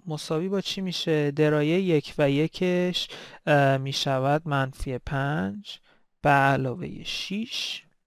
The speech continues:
درایه یک و دو می‌شود منفی سه به علاوهٔ سه.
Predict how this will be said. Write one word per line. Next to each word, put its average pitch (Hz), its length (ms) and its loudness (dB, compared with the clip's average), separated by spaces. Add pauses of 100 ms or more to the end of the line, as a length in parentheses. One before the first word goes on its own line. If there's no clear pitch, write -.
(520)
درایه 143 440 2
یک 143 400 0
و 135 160 6
دو 165 380 0
می‌شود 139 920 2 (400)
منفی 147 640 0
سه 156 720 0 (3000)
به 147 80 2
علاوهٔ 131 640 2
سه. 196 680 2